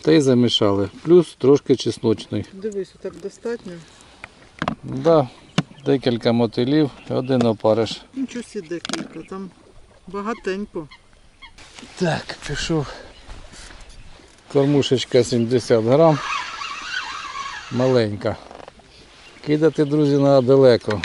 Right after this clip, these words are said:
Speaker 1: максимально. Там, бачите, вдалині очерет стоїть.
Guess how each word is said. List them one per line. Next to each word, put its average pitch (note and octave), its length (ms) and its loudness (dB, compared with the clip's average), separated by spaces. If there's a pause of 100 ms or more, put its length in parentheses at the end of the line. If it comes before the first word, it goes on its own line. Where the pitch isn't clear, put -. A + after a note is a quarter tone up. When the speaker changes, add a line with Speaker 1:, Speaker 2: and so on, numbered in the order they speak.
Speaker 1:
максимально. A#2+ 1000 0 (540)
Там, A2+ 160 -2
бачите, B2+ 320 2
вдалині A2 560 2
очерет G#2+ 420 0
стоїть. A2 440 -4